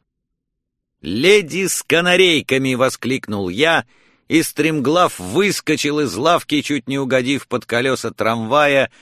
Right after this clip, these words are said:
проезжавшего в тридцати футах от дверей. «Идиот!» закричал вожатый, высунувшись наружу, и погрозил мне кулаком.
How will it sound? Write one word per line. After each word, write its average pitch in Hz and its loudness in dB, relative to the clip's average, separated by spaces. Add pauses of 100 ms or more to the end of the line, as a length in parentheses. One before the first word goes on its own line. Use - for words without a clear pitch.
(200)
проезжавшего 139 0
в - -10
тридцати 131 -4
футах 117 -6
от 101 -6
дверей. 98 -2 (840)
«Идиот!» 196 2
закричал 131 0
вожатый, 127 0
высунувшись 127 -6
наружу, 139 0 (320)
и 151 2
погрозил 147 2
мне 131 -2
кулаком. 107 -4